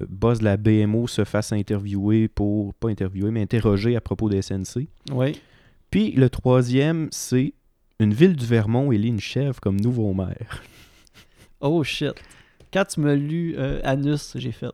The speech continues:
Speaker 2: c'est dans
Speaker 1: Anus ?
Speaker 2: la poche.
Speaker 1: Uranus ?
Speaker 2: Euh, ben c'est ça, que ça, l'anus, c'est ça ?
Speaker 1: Uranus, ça le pète.
Speaker 2: Ça le pète,
Speaker 1: Mais c'est parce que
Speaker 2: ok.
Speaker 1: t'as appelé la planète Anus.
Speaker 2: <laughs> T'es une planète de cul.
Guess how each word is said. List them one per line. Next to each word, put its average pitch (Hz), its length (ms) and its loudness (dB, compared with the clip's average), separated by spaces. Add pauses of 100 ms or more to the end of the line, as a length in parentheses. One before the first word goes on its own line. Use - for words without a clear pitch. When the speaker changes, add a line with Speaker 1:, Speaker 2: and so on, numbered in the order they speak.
(220)
Speaker 2:
c'est - 240 -10
dans 131 120 -4
Speaker 1:
Anus ? 123 260 -2
Speaker 2:
la 156 60 2
poche. 175 420 -2 (100)
Speaker 1:
Uranus ? 120 680 4 (640)
Speaker 2:
Euh, 135 320 -4
ben 123 140 -2
c'est - 160 -6
ça, 170 160 -6
que - 120 -14
ça, 139 360 -4 (120)
l'anus, 135 720 -6
c'est 160 80 -12
ça ? 190 160 -10 (240)
Speaker 1:
Uranus, 113 380 0
ça - 180 -4
le 101 180 -4
pète. 113 280 -6
Speaker 2:
Ça - 180 -4
le 131 80 -2
pète, - 200 -2
Speaker 1:
Mais - 80 4
c'est 135 100 6
parce 127 100 6
que - 80 0
Speaker 2:
ok. - 40 10
Speaker 1:
t'as 123 60 12
appelé 147 200 4
la 131 100 6
planète 113 480 2
Anus. 113 360 4
Speaker 2:
<laughs> 240 1300 4
T'es 170 80 2
une 170 100 2
planète 180 380 4
de 147 160 2
cul. 170 520 2